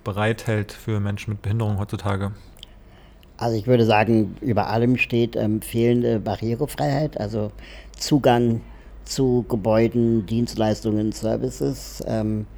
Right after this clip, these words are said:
Speaker 2: die permanente Skepsis, ähm, beziehungsweise permanente Ausreden, warum immer noch nicht Gebäude barrierefrei sind, warum immer noch nicht Fernsehen untertitelt ist oder so.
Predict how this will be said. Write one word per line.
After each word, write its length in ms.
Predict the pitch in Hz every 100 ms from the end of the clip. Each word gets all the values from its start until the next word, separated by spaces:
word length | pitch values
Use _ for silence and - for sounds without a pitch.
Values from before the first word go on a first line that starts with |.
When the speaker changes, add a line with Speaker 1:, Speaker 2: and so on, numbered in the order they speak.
| - - - -
Speaker 2:
die 220 | 120 110 104
permanente 1040 | - 101 113 117 117 120 120 113 113 104 - - - - - -
Skepsis, 1000 | - - 127 123 - 143 143 - - -
ähm, 440 | 123 117 117 113 110
beziehungsweise 680 | 113 - 117 113 113 107 113
permanente 800 | 110 113 113 113 113 120 117 -
Ausreden, 800 | 120 135 - 120 117 113 110 104 - - -
warum 460 | 110 107 120 117 110 131
immer 200 | 127 120
noch 200 | 117 131
nicht 340 | 123 - -
Gebäude 400 | 113 117 113 113
barrierefrei 720 | 107 107 110 110 113 - 113
sind, 280 | 110 120 110
warum 260 | 104 110 107
immer 240 | 113 117
noch 100 | 113
nicht 260 | 117 113 - - - - -
Fernsehen 460 | 117 113 113 120
untertitelt 580 | 117 113 107 135 123 120
ist 300 | 120 - -
oder 300 | 107 110 113
so. 220 | 127 135